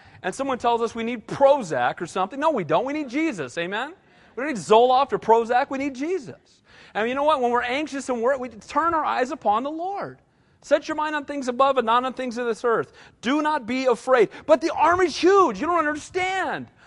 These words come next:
They got chariots. We don't. They're gonna kill us. God says, "I'm on your side." And that should be enough. Amen? You plus God is the majority.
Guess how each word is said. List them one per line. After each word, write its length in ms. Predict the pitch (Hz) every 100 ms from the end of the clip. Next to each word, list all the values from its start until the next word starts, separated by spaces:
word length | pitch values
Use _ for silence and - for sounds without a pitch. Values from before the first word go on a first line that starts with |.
| -
They 80 |
got 180 | 339 359
chariots. 640 | - - 427 403 330 208 -
We 220 | 339 415
don't. 480 | 220 220 262 381 - _ -
They're 100 | 320
gonna 160 | 381 415
kill 380 | - 381 415 381
us. 380 | 196 - - _ _ _
God 240 | 269 302
says, 200 | 294 254 - -
"I'm 200 | 294 330
on 120 | 311
your 100 | 302
side." 600 | - 320 339 330 165 - _ _ _
And 120 | 208
that 140 | 277 277
should 160 | 269
be 100 | 240
enough. 360 | 247 240 160 -
Amen? 340 | 165 180 233 - _ _ _ _ _ _
You 320 | 160 254 320
plus 320 | - 277 190
God 360 | 190 226 226 233
is 240 | - 226 196
the 80 | 220
majority. 720 | 220 180 220 214 180 127